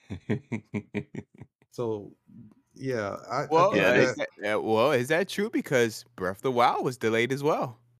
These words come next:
Speaker 2: a game was delayed, not the entire year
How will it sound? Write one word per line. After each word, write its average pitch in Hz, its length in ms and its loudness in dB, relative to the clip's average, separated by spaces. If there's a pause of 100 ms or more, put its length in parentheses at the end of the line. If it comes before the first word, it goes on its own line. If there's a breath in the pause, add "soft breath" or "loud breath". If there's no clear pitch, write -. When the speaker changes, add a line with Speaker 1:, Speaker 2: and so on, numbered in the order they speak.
(240)
Speaker 2:
a 127 100 -4
game 117 540 -2 (160)
was 104 180 -8
delayed, 101 500 -14 (320)
not 113 300 -4
the 147 140 -4
entire 143 680 -6
year 127 420 -2